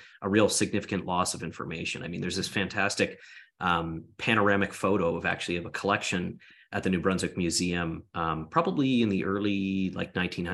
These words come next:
like, nineteen twenties or whatever, um, this sort of panoramic image of a, of a, of a display case of artifacts,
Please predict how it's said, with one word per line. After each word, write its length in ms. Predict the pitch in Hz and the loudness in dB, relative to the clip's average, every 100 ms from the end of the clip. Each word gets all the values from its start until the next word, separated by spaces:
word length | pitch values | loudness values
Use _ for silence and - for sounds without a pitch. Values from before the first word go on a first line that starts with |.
| - | -6
like, 120 | 98 | -2
nineteen 240 | 104 104 | 0 0
twenties 540 | 92 - 90 82 64 - | -4 -4 -2 -4 -6 -6
or 80 | |
whatever, 440 | 92 - 82 80 82 - - - | -6 -8 -8 -8 -10 -14 -20 -14
um, 200 | 87 85 | -8 -6
this 120 | 85 - | -2 0
sort 180 | 113 | 2
of 100 | 92 | 0
panoramic 760 | - 104 101 95 95 95 90 - _ _ | -2 0 2 4 4 2 0 -8 _ _
image 360 | 110 104 95 87 | 2 2 2 2
of 160 | 85 | 0
a, 120 | 82 82 - | 0 -6 -4
of 120 | 87 | -4
a, 40 | |
of 300 | 85 87 92 | -4 -4 -6
a 120 | 85 87 | -6 -4
display 460 | 95 - 104 101 | -2 0 4 4
case 360 | 98 90 87 - | 4 0 0 -2
of 100 | 82 | -2
artifacts, 680 | 92 92 - 67 73 - | 0 0 0 -4 -4 -6